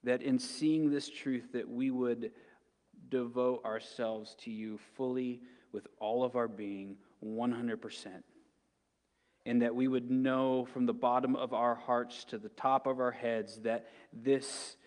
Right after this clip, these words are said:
is not stealing anything away from our kingdom, but in fact, this is bringing your kingdom. But it's a kingdom that is yours, that we get to be part of. And so it's our kingdom together with you, God.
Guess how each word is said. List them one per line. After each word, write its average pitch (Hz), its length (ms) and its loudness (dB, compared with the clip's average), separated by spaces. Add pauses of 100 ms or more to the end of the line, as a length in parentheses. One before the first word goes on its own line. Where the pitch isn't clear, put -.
(160)
is 120 220 -2
not 127 280 4
stealing 139 560 2
anything 139 440 4
away 127 300 2
from 123 220 -2
our 120 280 0
kingdom, 120 440 0
but 120 140 2
in 117 140 -4
fact, 120 500 -2
this 120 160 -8
is 117 140 -8
bringing 123 380 0
your 120 200 0
kingdom. 117 460 -4
But 120 100 0
it's 117 160 -4
a 127 80 -2
kingdom 143 440 4
that 123 180 0
is 113 200 -6
yours, 127 420 2
that 113 180 -4
we 131 180 0
get 127 200 -2
to 131 60 -10
be 120 120 -2
part 123 320 2
of. 110 160 -2 (200)
And 120 120 -6
so 127 160 4
it's 117 180 -2
our 123 220 4
kingdom 120 320 0
together 110 360 -2
with 101 260 -6
you, 95 60 -20
God. 98 280 -8